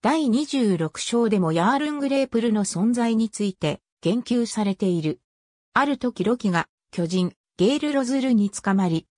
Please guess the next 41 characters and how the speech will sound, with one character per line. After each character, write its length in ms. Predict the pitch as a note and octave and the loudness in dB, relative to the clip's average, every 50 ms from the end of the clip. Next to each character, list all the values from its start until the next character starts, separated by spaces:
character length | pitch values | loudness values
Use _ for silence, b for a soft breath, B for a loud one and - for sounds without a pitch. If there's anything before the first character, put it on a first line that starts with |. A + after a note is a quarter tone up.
| _ _ | _ _
ソ 280 | - - - C4+ D#4 D#4 | -12 -6 -2 0 2 2
ウ 40 | C#4 | 2
ル 160 | B3 A3 F3+ | 4 4 2
を 140 | E3 - - _ _ _ _ - | 2 0 -2 _ _ _ _ -2
ミ 140 | E3 E3 | 0 0
ョ 40 | F3 | 2
ル 100 | G3+ C4+ | 2 0
ニ 160 | D4+ D#4+ D4+ C#4 | 0 0 -2 -2
ル 120 | D4 D4 | -2 0
メ 140 | C4+ A#3+ G#3+ | 2 2 2
ギ 140 | G3 A#3 C4+ | 2 2 2
ン 80 | C#4 | 0
ギ 120 | C#4 C4 C4+ | -2 -2 -2
ョ 40 | C4+ | -2
ル 160 | C4 C4 A#3 | -2 -2 -2
ズ 100 | A3 A3+ | 0 0
ヤ 160 | G#3+ A3 G#3+ | 0 2 0
ー 100 | B3+ C#4+ | 0 0
ル 140 | C4+ C4 C#4 | 0 -2 -4
ン 80 | D4 | -2
グ 100 | C#4 C#4 | -2 -2
レ 160 | C4 C#4 C4+ C4 | 0 0 0 0
ー 40 | |
プ 120 | - - B3 | 0 0 0
ル 120 | A#3+ A3+ | 2 2
を 80 | G#3+ G#3 | 2 2
持 140 | F#3 G3 F#3+ | 0 0 -2
た 120 | G#3+ A#3 | -2 -4
せ 180 | - - F#3+ F3 | -2 -2 -2 0
ず 120 | E3+ F3 | 0 -2
に、 220 | E3 D#3 D#3 D#3+ - _ _ _ _ _ - | -2 -2 -2 -4 -8 _ _ _ _ _ -2
ゲ 120 | D#3+ F3+ | 0 2
ー 80 | C4 - | 2 2
ル 120 | D4+ D4 C4+ | 0 -2 0
ロ 100 | D4 C4 | 0 0
ズ 140 | C4 C#4 | 0 -2
ル 100 | C4+ C4+ | -2 0
の 120 | B3 A3 F#3+ | 0 0 2
元 280 | F3 E3+ E3 - A#3+ | 0 0 0 0 0
へ 60 | B3+ G#3+ | 0 0
連 80 | - | -2